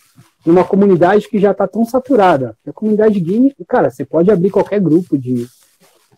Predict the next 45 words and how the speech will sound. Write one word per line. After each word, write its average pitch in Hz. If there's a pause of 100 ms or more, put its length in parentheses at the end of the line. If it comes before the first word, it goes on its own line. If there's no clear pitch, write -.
(120)
de 131
código, 139
qualquer 151
grupo 165
de 151
game, 135
tá -
saturado 190
de 180
mensagens, 175
de, 123 (140)
de, 139
sabe? 147 (760)
E, 185
e 156
você 160
conseguir 180
mostrar 160
o 160
seu 165
trabalho 143
pra, 135
pra -
algumas -
pessoas, 143
e 160
essas 160
pessoas 165
se 165
motivarem 165
a 165
começar 151
algo 143
também, 139 (520)
eu 139
acho 143
que 185
é 180
um 175
diferencial 190
e 190
eu 202
gosto 190
muito 175
disso. 135